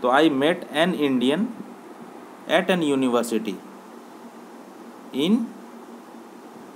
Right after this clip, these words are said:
in the Canada", यहाँ पे the नहीं होगा,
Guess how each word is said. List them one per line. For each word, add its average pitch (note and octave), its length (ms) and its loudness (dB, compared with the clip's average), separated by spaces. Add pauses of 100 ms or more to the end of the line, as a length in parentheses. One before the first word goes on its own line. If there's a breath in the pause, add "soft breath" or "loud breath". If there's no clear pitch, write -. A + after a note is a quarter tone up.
(1160)
in F3+ 180 4
the D3+ 160 8
Canada", G#2 400 4 (2500)
यहाँ C#3 160 2
पे A#2+ 140 4
the B2+ 200 6
नहीं A#2 180 2
होगा, F#2+ 240 -2